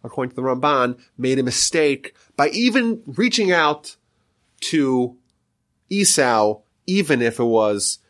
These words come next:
a humble gesture. Now, there's an interesting midrash here that tells us about a letter that Rabbi Judah the Prince dictated to his counterpart in Rome, Antoninus,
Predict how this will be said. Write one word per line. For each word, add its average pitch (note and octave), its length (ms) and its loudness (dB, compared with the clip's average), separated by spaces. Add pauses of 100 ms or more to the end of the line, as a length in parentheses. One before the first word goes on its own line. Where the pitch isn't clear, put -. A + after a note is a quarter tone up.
(140)
a A2+ 80 -2
humble G#2+ 680 0 (260)
gesture. - 560 -2 (920)
Now, G#2+ 140 2
there's G#2+ 160 0
an A2 80 0
interesting C3 460 0
midrash B2 420 2
here G2 300 -2 (1040)
that A2 160 -2
tells C#3+ 340 0
us G#2+ 180 0
about A2+ 200 -2
a G#2+ 40 -2
letter A#2+ 720 0 (500)
that A2+ 100 -6
Rabbi A#2 200 2
Judah C#3 240 0
the D3 80 -6
Prince - 760 -2 (640)
dictated G#2 800 2 (600)
to B2 200 -2
his A#2 180 -2
counterpart C3 540 -2
in A2 60 -6
Rome, A#2 560 2 (1200)
Antoninus, B2 720 0